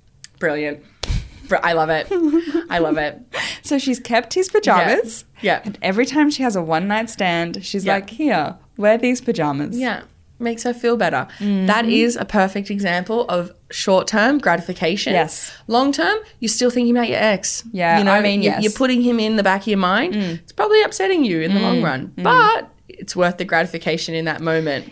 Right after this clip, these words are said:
Speaker 2: In that
Speaker 1: Good on you.
Speaker 2: situation, you're not hurting anyone.
Speaker 1: No.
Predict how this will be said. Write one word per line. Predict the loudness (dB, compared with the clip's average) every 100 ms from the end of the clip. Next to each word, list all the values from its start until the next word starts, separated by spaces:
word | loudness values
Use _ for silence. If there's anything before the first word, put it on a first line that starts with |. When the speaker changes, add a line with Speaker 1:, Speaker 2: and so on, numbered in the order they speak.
| -6
Speaker 2:
In | 2 4
that | 4 2
Speaker 1:
Good | 2
on | 4
you. | 4
Speaker 2:
situation, | 2 0 -2
you're | 0
not | -2 -2
hurting | -4 -4 -6
anyone. | -10 -10 -8 -8 -8 -2
Speaker 1:
No. | 0 2 2 0